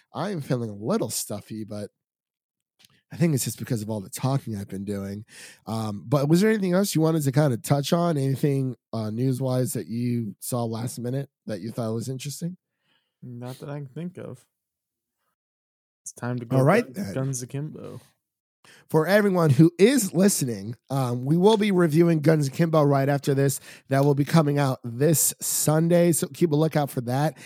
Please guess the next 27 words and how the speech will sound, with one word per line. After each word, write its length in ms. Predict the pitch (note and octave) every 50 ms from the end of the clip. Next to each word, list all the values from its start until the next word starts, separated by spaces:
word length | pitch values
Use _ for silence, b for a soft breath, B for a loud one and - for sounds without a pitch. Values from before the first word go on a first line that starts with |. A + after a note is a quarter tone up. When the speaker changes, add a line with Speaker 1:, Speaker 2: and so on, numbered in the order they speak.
| B B B B _
Speaker 1:
And 640 | - D#3+ D#3+ D#3+ D#3 D#3 D#3 D#3 D#3 D3+ D3+ C#3+ C3+
what 240 | C#3 C3+ D3+ E4+ A#4
else 220 | C#5 A4+ - -
are 80 | E4 D#4+
we 320 | D4 D4+ C#4+ D4 - - - _ _ _ _ _ _ _ _ _ -
thinking 160 | A3+ A#3 A3
about 220 | G#3 G3+ G3+ G3 F3+
reviewing? 500 | F3+ F3 F3+ F#3+ F#3+ F#3+ F#3+ F#3 F3 E3+
What 80 | F3+
did 100 | F3 F3+
we 80 | E3 E3+
say? 460 | E3 - - F3+ F3+ F3 F3 F3+ F3 -
Um, 640 | A#2+ C3 C3 C3 C3+ C3 B2+ B2+ B2 A#2+ A#2 A#2 - _ _ _ _ _ _ _ _ _ _ _ _ _ _ _ _ _ _ _ _
Big 200 | - F#3 F#3+ F#3
Time 320 | - - F#3+ G3+ G#3 G3+ F3
Adolescence, 640 | C#3 D3+ F3+ F3+ F3 F#3 F#3+ F#3 - G#3+ G#3+ - -
I 80 | F3+
think 280 | D#3 - F#3+ F#3+ F#3 F#3
it's 160 | F#3 - -
called. 380 | - F#3 F#3 F#3 F#3+ G3 F#3 D3+
I 80 | B2+
think 160 | A#2+ D#3+ F3
it's 140 | F3+ D#3+ -
on 120 | D#3+ C#3+ C#3
Hulu. 420 | A#2+ B2+ C#3 C#3 C#3+ D#3 D3+ C#3
I 60 | C#3
heard, 280 | C#3 D#3+ D#3+ D3+ A#2+